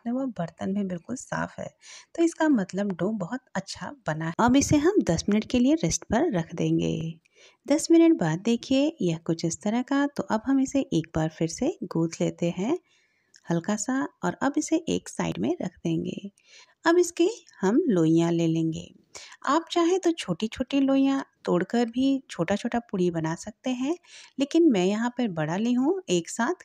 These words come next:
कई बनाऊँगी। तो आटे को इस तरह से हम गोल कर लेंगे और अब चकले पर हम इसकी एक रोटी तैयार कर लेते हैं। थोड़ा सा आटा से डस्टिंग करेंगे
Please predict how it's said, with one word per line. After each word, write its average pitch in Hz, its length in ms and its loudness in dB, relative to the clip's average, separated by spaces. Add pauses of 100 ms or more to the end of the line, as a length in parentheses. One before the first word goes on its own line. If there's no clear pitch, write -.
कई 170 280 0 (100)
बनाऊँगी। 170 500 -2 (800)
तो - 60 -2
आटे 196 280 -2
को 226 200 -4
इस 240 220 -6
तरह 185 220 -2
से 196 160 -4
हम 185 200 0
गोल 175 280 0
कर 202 180 -4
लेंगे 226 380 -2 (120)
और 190 220 -4
अब 262 240 -4
चकले 196 400 -2
पर 196 240 -4
हम 214 240 -2
इसकी 214 340 -6 (100)
एक 202 260 -2
रोटी 190 400 -2 (300)
तैयार 165 460 -4
कर 185 140 -4
लेते 160 320 -4
हैं। 175 300 -4 (1080)
थोड़ा 185 280 0
सा 175 280 -6
आटा 170 320 -4
से 175 140 -6
डस्टिंग 170 420 -4
करेंगे 269 440 -2